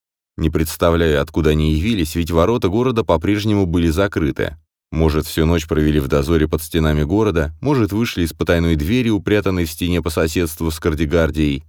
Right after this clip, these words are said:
но появились они явно вовремя. Толпа тут же замерла, в напряжении ожидая долгожданного входа.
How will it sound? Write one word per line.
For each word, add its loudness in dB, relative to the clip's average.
но -2
появились 0
они -2
явно 0
вовремя. -2
Толпа 0
тут -2
же 2
замерла, 0
в -6
напряжении 0
ожидая 0
долгожданного 0
входа. -4